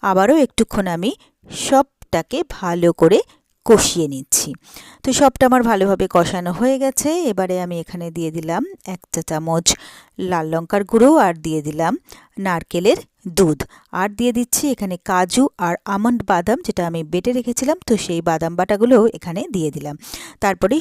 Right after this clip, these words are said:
সবটাকে ভালো করে মিলিয়ে মিশিয়ে নিয়ে এখানে আমি কয়েক মিনিটের জন্য এটাকে ঢাকা দিয়ে দিচ্ছি। তো মিনিট কয়েক পরে আমি ঢাকনাটা খুলে নিলাম। আমি নেড়ে চেড়ে দেখে নিচ্ছি আলুটাও আমার ভালো করে সেদ্ধ হয়ে গেছে।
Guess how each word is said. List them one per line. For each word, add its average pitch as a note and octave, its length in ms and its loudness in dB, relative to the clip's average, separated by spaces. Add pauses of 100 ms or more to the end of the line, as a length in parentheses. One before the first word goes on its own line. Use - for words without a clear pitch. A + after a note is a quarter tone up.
(140)
সবটাকে - 720 0 (160)
ভালো F#3 320 0
করে F#3+ 280 0
মিলিয়ে F3 360 -4
মিশিয়ে G3+ 380 -2
নিয়ে A#3 200 0 (140)
এখানে F#3+ 320 -8
আমি F3+ 100 -2 (100)
কয়েক E3 220 2
মিনিটের F3+ 400 -2
জন্য C4 160 4
এটাকে F#3+ 260 -2 (120)
ঢাকা E3+ 240 -4
দিয়ে D3 180 -6
দিচ্ছি। - 380 -4 (600)
তো D#4 60 4 (100)
মিনিট B3 280 4
কয়েক A#3 260 4
পরে F#3+ 300 4
আমি F#3 160 -4
ঢাকনাটা F3+ 480 -6
খুলে B3 380 0
নিলাম। A#3+ 300 0 (100)
আমি G3+ 140 -4
নেড়ে F3 260 -4
চেড়ে E3+ 240 -6 (120)
দেখে F3+ 240 -8
নিচ্ছি A#3 400 -4 (100)
আলুটাও E3+ 420 -2
আমার E3+ 160 -4
ভালো E3 260 -2
করে F3 180 -2 (120)
সেদ্ধ - 260 -6 (160)
হয়ে F3 220 2
গেছে। - 300 -4